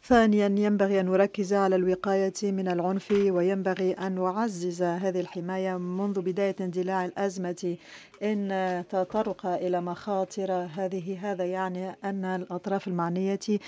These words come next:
ينبغي أن تكون في الميدان في أقرب ما يمكن. هذا ما حصل أو ينبغي أن يحصل في السودان على سبيل المثال.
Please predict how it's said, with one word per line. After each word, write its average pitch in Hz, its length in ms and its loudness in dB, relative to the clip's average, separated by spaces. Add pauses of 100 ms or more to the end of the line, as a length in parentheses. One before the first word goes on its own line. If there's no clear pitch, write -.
(320)
ينبغي 208 340 4
أن 180 80 0
تكون 196 480 2
في - 140 -4
الميدان 202 640 4
في 196 260 -2
أقرب 196 340 -2
ما 190 200 2
يمكن. 190 420 0
هذا 190 400 2
ما 185 200 -2
حصل 190 400 -4
أو 185 300 -2
ينبغي 185 460 -2
أن 175 120 -2
يحصل 190 420 -2
في - 80 -6
السودان 202 480 0
على 170 200 -2
سبيل 175 320 -2
المثال. 170 520 -2